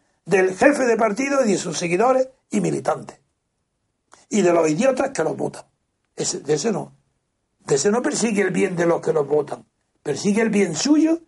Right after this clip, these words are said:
y el de los militantes, entre los que reparte nada menos que todas las prebendas y canonjías correspondientes al estado de partido.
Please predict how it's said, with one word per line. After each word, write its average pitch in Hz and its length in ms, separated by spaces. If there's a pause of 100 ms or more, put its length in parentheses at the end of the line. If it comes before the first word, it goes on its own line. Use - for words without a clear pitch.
(180)
y 170 100
el 151 100
de 151 80
los 147 120
militantes, 156 500
entre 190 260
los 170 140
que 185 120
reparte 170 560 (220)
nada 202 500
menos 294 320 (320)
que 180 180
todas 269 300
las 240 180
prebendas 196 480
y 196 60
canonjías 240 560
correspondientes 190 920 (240)
al 208 200
estado 196 420
de 175 80
partido. 165 500